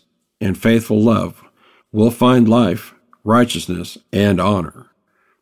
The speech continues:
A wise person went up against a city of warriors and brought down its secure fortress. The one who guards his mouth and tongue keeps himself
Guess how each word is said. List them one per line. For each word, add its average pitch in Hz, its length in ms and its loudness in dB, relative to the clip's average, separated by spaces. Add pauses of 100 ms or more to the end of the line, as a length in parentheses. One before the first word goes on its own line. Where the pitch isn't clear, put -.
(760)
A 104 120 2
wise 117 380 4
person 107 480 -2
went 101 240 -2
up 110 180 -2
against 101 400 -2
a 98 80 -4
city 110 460 2
of 104 140 0
warriors 110 680 -2 (400)
and 95 220 -2
brought 90 320 -2
down 104 560 0
its 95 140 -8
secure 98 420 -6
fortress. - 640 -10 (1400)
The 101 120 2
one 110 300 4
who 117 180 4
guards 110 400 2
his 127 200 -2
mouth 117 280 0
and 110 220 -2
tongue 95 460 -4 (440)
keeps 123 360 0
himself 107 640 0